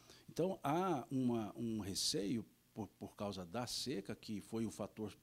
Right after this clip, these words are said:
preponderante em dois mil e quinze e dois mil e dezessete, há um receio que possa ter uma, uma quebra nesse nível. Então, há aqueles que dizem que o Cerrado deve produzir entre três, olha, você vê o gap, entre três e oitocentos a cinco e meio.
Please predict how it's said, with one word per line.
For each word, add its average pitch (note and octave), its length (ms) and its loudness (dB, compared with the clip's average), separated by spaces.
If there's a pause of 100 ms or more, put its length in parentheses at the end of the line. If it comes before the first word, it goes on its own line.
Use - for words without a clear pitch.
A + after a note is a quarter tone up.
preponderante A2+ 720 0
em G#2 40 -4
dois G2+ 200 0
mil G2+ 140 0
e - 20 -2
quinze G2 500 -4
e A#2+ 120 2
dois G2 200 0
mil F#2+ 140 -4
e F#2 40 -4
dezessete, C#3 600 -4 (380)
há B2 120 0
um A2+ 60 2
receio C3+ 480 0
que C#3 260 0 (200)
possa C3+ 320 0
ter E3+ 280 -4
uma, D#3 220 0
uma B2+ 180 -2
quebra A2 320 -2
nesse G2+ 280 -2
nível. E2+ 340 -8
Então, D3+ 260 0
há F#3+ 100 0
aqueles E3 460 -2
que C#3 120 -4
dizem A2 260 -2
que G#2 100 -8
o A#2+ 40 -4
Cerrado C3 500 0
deve C#3 200 0
produzir A2+ 580 -2 (440)
entre A#2+ 300 2 (160)
três, E3 320 0
olha, D#3 240 4 (100)
você - 140 0
vê D3 80 6
o F3+ 60 6
gap, A#2 420 2 (220)
entre B2+ 240 0
três E3 400 2
e C#3 60 2
oitocentos C#3 760 2 (180)
a D3+ 80 2
cinco G3+ 340 2
e G#3 60 -2
meio. E3 340 0